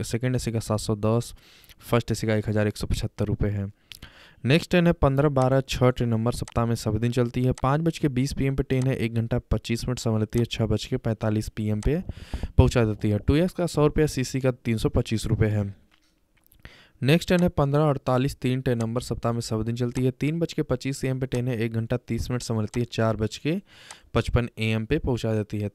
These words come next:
स्लीपर का एक सौ पैंतालीस, थर्ड एसी का पाँच सौ पाँच, सेकंड एसी का सात सौ दस, थर्ड का पाँच सौ पाँच रुपये है। नेक्स्ट ट्रेन है बारह तीस तीन, ट्रेन नंबर सप्ताह में चार दिन चलती है। चार बज के दस पी एम पे ट्रेन है, एक घंटा तीस मिनट समय लेती है, पाँच बज के चालीस पी एम पे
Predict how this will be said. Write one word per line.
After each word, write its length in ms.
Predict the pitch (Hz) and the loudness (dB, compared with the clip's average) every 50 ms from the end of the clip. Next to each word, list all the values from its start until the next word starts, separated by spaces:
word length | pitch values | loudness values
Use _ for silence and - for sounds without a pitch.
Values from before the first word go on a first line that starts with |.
| - | -8
स्लीपर 420 | - - - 123 131 139 - 185 196 | -10 -6 -2 0 0 0 0 0 -2
का 140 | - 180 170 | 0 0 0
एक 100 | 160 - | 0 0
सौ 100 | - 156 | -4 -6
पैंतालीस, 380 | 135 139 - 131 131 139 139 | -4 -4 -4 -2 -4 -4 -4
थर्ड 240 | - - 127 127 127 | -4 -2 -2 0 0
एसी 160 | 123 - 131 | -2 -4 -4
का 60 | 127 127 | -6 -6
पाँच 220 | - 123 123 117 | -4 -4 -6 -4
सौ 80 | - 127 | -4 -4
पाँच, 240 | - 120 120 123 120 | -4 -4 -4 -4 -4
सेकंड 300 | - 127 113 123 123 123 | -6 -6 -6 -4 -4 -4
एसी 160 | 117 - 117 | -6 -4 -6
का 80 | 120 | -6
सात 200 | 117 - 117 113 | -6 -4 -6 -6
सौ 140 | 107 - 113 | -4 -6 -6
दस, 260 | 104 110 113 120 - - | -4 -2 -2 -2 -4 -6
थर्ड 260 | - 117 107 104 107 | -6 -6 -4 -4 -4
का 80 | 101 107 | -4 -4
पाँच 240 | - - 110 110 107 | -4 -4 -4 -4 -4
सौ 80 | - 120 | -6 -8
पाँच 240 | - 117 110 - 110 | -6 -6 -6 -6 -8
रुपये 220 | 107 113 113 107 | -8 -8 -6 -6
है। 140 | 107 107 101 101 104 _ - _ _ _ - _ _ _ - _ _ _ _ - - - - _ _ - | -6 -6 -6 -8 -10 _ -20 _ _ _ -20 _ _ _ -20 _ _ _ _ -20 -20 -20 -20 _ _ -2
नेक्स्ट 260 | 120 151 180 180 - | 0 0 2 0 0
ट्रेन 160 | 277 180 180 | -2 0 0
है 80 | 180 175 | 0 0
बारह 340 | 156 139 135 135 139 147 160 | 2 2 2 2 2 2 0
तीस 300 | 160 - - 147 147 - - | -2 -2 -6 -6 -6 -6 -6
तीन, 200 | - 139 139 139 | -6 -6 -4 -4
ट्रेन 160 | 139 143 131 127 | -4 -4 -4 -4
नंबर 260 | 120 117 120 127 127 | -4 -6 -4 -6 -6
सप्ताह 420 | - - 120 - - - 135 143 | -6 -8 -10 -10 -8 -6 -6 -4
में 100 | 143 147 143 | -4 -6 -6
चार 260 | - - 135 135 135 | -4 -4 -4 -4 -4
दिन 140 | 139 143 139 | -4 -6 -4
चलती 320 | - 143 139 139 - 143 | -4 -4 -4 -4 -4 -4
है। 80 | 147 143 | -4 -4
चार 260 | - - 127 127 127 | -4 -2 -2 -2 -2
बज 200 | 123 123 - - | -2 -4 -6 -6
के 100 | - 123 113 | -6 -6 -4
दस 220 | 107 113 117 - | -2 -4 -4 -4
पी 140 | - - 117 | -6 -6 -6
एम 120 | 117 117 | -6 -4
पे 60 | 117 117 | -6 -6
ट्रेन 220 | - 113 113 110 | -6 -4 -4 -4
है, 80 | 117 113 | -4 -4
एक 220 | - 101 107 107 | -4 -6 -6 -4
घंटा 260 | 110 110 110 107 - 113 | -4 -4 -4 -4 -6 -8
तीस 320 | _ - 113 110 - - | _ -6 -8 -8 -6 -6
मिनट 140 | 120 117 - | -8 -8 -6
समय 200 | - 110 110 110 | -6 -6 -4 -4
लेती 200 | 107 107 - 117 | -4 -4 -4 -4
है, 60 | 117 113 | -6 -6
पाँच 260 | - - 113 113 110 | -4 -4 -4 -4 -4
बज 180 | 104 104 - | -4 -8 -8
के 100 | - - 110 | -8 -10 -8
चालीस 300 | - 110 110 107 107 - | -6 -6 -6 -6 -6 -8
पी 160 | - 110 107 | -6 -6 -6
एम 140 | 107 110 107 | -4 -6 -4
पे 220 | - 123 139 170 | -4 -4 -4 -4